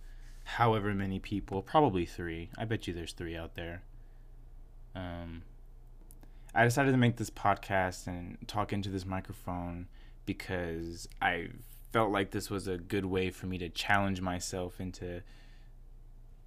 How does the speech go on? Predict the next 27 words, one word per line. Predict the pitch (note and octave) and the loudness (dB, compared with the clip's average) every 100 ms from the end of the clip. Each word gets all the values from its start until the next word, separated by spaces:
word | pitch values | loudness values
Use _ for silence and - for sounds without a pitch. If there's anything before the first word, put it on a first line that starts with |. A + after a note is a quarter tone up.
| - F#2+ | -16 -4
doing | G2+ F#2+ | -2 0
something | F#2 F#2+ - F#2 E2+ | -2 -4 -4 -4 0
I | F2 | -2
thought | - F2 - | 2 0 0
was | F2 | -4
scary, | - - E2 B1+ - - - - - | -4 -4 -6 -8 -10 -14 -14 -18 -10
like | F#2+ F2 E2+ - - | -6 -6 -8 -12 -8
posting | G#2+ F#2+ - F2+ F2 | -4 -2 -2 -6 -6
something | E2+ F#2+ F2 F2 E2+ E2+ | -6 -6 -6 -8 -8 -8
online. | F2 F2 F2 E2 E2+ F2+ G2 - - - - - - G2+ | -8 -6 -6 -6 -8 -10 -12 -16 -16 -16 -16 -16 -12 -8
And | F#2 E2+ E2+ E2+ F2+ - - - - - - - - - - - | -6 -6 -8 -8 -10 -12 -16 -16 -16 -16 -18 -18 -18 -18 -18 0
I | A2+ | 0
think | A#2 C#3+ C3+ | 4 2 4
I | A#2 A#2 | 4 4
just | A2+ G2+ | 4 4
got | A2 G2+ | 2 2
discouraged | G2 - - G2 F#2+ F2 - | -2 -6 -2 0 0 -2 -6
to | |
post | G2 - G2 F2 - | -8 -4 -4 -4 -6
anything, | F#2+ F2+ - F2 F2 E2+ - - - - - | -6 -6 -6 -8 -6 -8 -12 -16 -18 -18 -16
um, | - F#2+ E2+ E2 E2 | -8 -6 -4 -6 -8
because | F#2+ - G2+ | -8 -4 -2
when | G#2 | 0
I | G#2+ | 0
was | G#2+ F#2+ | 0 0
really | G2 F#2+ | 0 0
little, | F2+ F2+ F2 E2+ E2+ | 0 0 -2 -4 -6